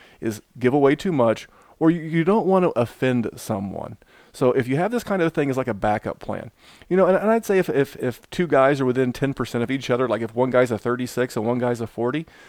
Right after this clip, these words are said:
not the end of the world. But if one guy's a twenty-two and one guy's a forty, you're, you could be insulting someone and, and burning a bridge. So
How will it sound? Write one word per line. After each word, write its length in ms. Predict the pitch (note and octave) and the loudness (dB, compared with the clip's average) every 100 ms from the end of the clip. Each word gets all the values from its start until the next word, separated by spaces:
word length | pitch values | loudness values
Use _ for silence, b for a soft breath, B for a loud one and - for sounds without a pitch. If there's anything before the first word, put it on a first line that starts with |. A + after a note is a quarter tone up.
| b - | b -4
not 160 | A#3 | -2
the 100 | A#3+ | -2
end 160 | F#3 E3+ | -2 0
of 60 | B2+ | 0
the 80 | |
world. 400 | A2+ G#2+ A#2+ F3 b b b - | 0 2 0 -2 b b b -4
But 100 | C#3 | -2
if 140 | A2 | 0
one 160 | C3+ A3 | 0 -2
guy's 220 | F#3+ F#3 | -2 0
a 80 | B2+ | -2
twenty-two 640 | - D3 D3 C#3 C#3+ D3+ | -2 -2 -2 -2 -2 0
and 100 | D#3 | 0
one 140 | D#3 D#3+ | 0 -2
guy's 220 | D#3 E3 | -4 -4
a 60 | |
forty, 320 | E3 F3 E3+ F3 | -4 -2 -2 -4
you're, 300 | D#3+ F#3+ B3+ | -6 -6 -6
you 180 | E3 | -8
could 220 | G#3+ C#4 B3 | -4 -4 -2
be 120 | A3+ | -2
insulting 520 | D3 - E3+ - C3+ | 0 2 0 0 -4
someone 420 | - B2+ A2+ A#2+ | -2 -2 0 0
and, 180 | B2 A2+ | 0 -2
and 180 | B2+ A#2 | -2 -2
burning 260 | C#3 C#3 A#2 | 0 0 -2
a 60 | |
bridge. 380 | G#2 A2 F2+ F#2+ | -2 -2 -2 -2
So 180 | A#2 | -2